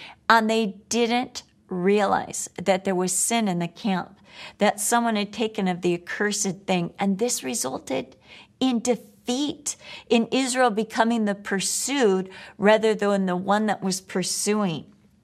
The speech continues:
They were to learn from that lesson to seek the Lord in absolutely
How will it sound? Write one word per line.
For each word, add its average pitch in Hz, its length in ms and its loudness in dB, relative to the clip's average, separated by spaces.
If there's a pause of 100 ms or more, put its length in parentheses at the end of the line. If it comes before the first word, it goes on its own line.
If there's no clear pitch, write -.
(640)
They 254 140 4
were 262 160 -2
to 247 100 -2
learn 233 340 0
from 226 180 -4
that 196 200 -2
lesson 202 500 -4
to 214 120 -4
seek - 420 -8
the 226 120 -2
Lord 196 380 2
in 190 220 -2
absolutely 196 920 -4